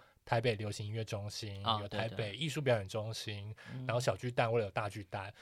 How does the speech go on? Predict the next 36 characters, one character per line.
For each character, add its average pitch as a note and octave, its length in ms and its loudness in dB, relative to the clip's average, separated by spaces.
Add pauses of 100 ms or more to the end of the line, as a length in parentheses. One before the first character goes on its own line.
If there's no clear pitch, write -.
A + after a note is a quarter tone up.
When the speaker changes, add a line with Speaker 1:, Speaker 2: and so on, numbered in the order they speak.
(180)
Speaker 1:
然 B2+ 120 4
后 C#3 60 8
高 D3+ 180 10
雄 A#2 240 2
也 A2 80 0
有 A2+ 120 4
巨 G#2+ 180 -8
蛋， G2 320 -4
也 G#2 160 -6
有 A2+ 280 0
高 C3 180 6
雄 C3 160 0
流 G#2+ 120 -2
行 G2+ 160 -8
音 G2+ 60 -6
乐 G#2 100 -4
中 G2+ 280 -6
心。 - 240 -6
Speaker 2:
对 - 20 -6
啊。 A2+ 60 -6
Speaker 1:
那 D#3 80 6
我 B2+ 80 6
觉 G2+ 220 -6
得 G#2 240 -6 (100)
这 G3+ 160 6
些 D#3+ 420 6
售 - 180 4
票 C#3 160 6
系 C3 140 0
统 G2+ 160 -2
的 F#2 80 -6
进 A2 220 -2
步， G#2+ 120 -8
当 G#2 180 -2
然 F#2+ 200 -6
对 G#2 420 -4